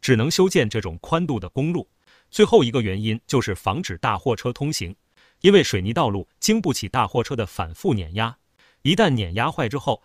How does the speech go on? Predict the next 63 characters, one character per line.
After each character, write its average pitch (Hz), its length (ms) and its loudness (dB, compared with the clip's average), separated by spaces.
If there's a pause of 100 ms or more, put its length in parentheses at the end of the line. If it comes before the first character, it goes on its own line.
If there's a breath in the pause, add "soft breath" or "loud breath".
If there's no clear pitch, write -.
(120)
修 - 180 4
复 190 160 -2
起 - 140 -4
来 90 140 -8
就 104 120 -6
很 90 200 -8
麻 85 260 -10
烦。 - 160 -4 (420 soft breath)
所 - 140 6
以 190 80 10
说 147 240 2 (140)
把 107 100 2
道 131 160 2
路 104 160 -2
修 160 240 0
建 139 160 -2
到 101 160 -4
三 - 240 -2
米 127 140 -2
半 101 120 -6
的 95 80 -8
宽 120 240 -4
度， 101 160 -8 (440 soft breath)
大 190 120 8
货 147 140 4
车 123 320 2
一 202 100 0
般 147 200 -2
就 113 160 -2
很 87 200 -10
难 90 160 -6
经 147 200 -4
过 113 120 -2
了， 95 200 -8 (440 soft breath)
基 - 160 2
本 107 160 4
上 120 180 0
走 95 160 -4
过 110 160 0
一 104 120 -4
次 - 240 -4 (120)
就 165 140 2
不 - 160 -2
会 131 180 0
再 170 180 -4
走 85 200 -10
第 135 140 -4
二 151 180 -2
次 - 160 -10
了。 87 140 -14 (400 soft breath)
那 175 100 2
么 170 100 4
话 131 200 0
说 131 160 -2
回 110 100 -2
来， 95 220 -6 (120)
对 139 160 2
于 104 160 -2
修 220 320 0
路 180 160 -2
这 107 140 -6
件 90 180 -8
事， - 220 -12